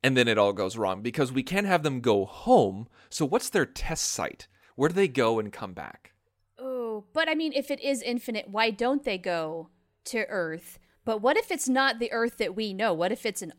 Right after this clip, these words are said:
Speaker 2: alternate Earth? If it's, it's not the right Earth?
Speaker 1: I don't know if I want to go down that rabbit hole.
Speaker 2: No?
Speaker 1: I think what we could do is they say, like, "Okay, we cannot test all the way to Earth. That's too far.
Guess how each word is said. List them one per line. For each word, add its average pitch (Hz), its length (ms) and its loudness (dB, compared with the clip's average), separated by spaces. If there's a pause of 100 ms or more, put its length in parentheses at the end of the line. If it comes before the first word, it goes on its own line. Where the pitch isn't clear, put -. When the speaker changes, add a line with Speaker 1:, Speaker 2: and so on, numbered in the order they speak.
Speaker 2:
alternate 262 540 0
Earth? 254 280 2
If 202 120 -10
it's, - 120 -12
it's 220 200 -4
not 214 160 -2
the 190 80 0
right 190 420 2
Earth? - 640 -4 (520)
Speaker 1:
I 269 100 2
don't 339 120 2
know 311 80 6
if 262 120 4
I 220 40 4
want 196 160 2
to 175 60 2
go 143 140 6
down 110 400 0
that 107 320 6
rabbit 101 320 -2
hole. 82 500 -4 (280)
Speaker 2:
No? 277 220 -4 (600)
Speaker 1:
I 135 100 2
think 196 300 0
what 139 240 0
we 135 100 2
could 156 400 -4
do 120 240 0
is 107 280 -4
they 117 140 -2
say, 113 280 0
like, 104 280 0
"Okay, 117 300 0
we 117 260 -2
cannot 151 440 0
test - 480 0 (160)
all 120 240 8
the 120 80 4
way 101 400 4
to - 200 -12
Earth. 87 300 2
That's 98 300 -2
too 110 320 -6
far. - 560 0